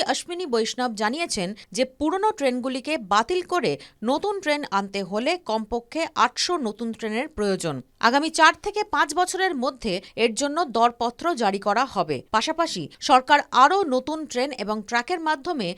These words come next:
রেল পরিষেবাকে আরও বিস্তৃত করছে। ভারতীয় রেলওয়ে বর্তমানে প্রতিদিন দশ হাজার সাতশো চুয়ান্নটি ট্রেন পরিচালনা করে। কমপক্ষে এই সংখ্যা আরও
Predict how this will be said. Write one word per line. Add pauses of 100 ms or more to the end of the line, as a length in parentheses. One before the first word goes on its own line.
(100)
রেল
পরিষেবাকে (160)
আরও
বিস্তৃত
করছে। (240)
ভারতীয়
রেলওয়ে (140)
বর্তমানে
প্রতিদিন (240)
দশ
হাজার
সাতশো
চুয়ান্নটি
ট্রেন
পরিচালনা
করে। (220)
কমপক্ষে
এই
সংখ্যা (200)
আরও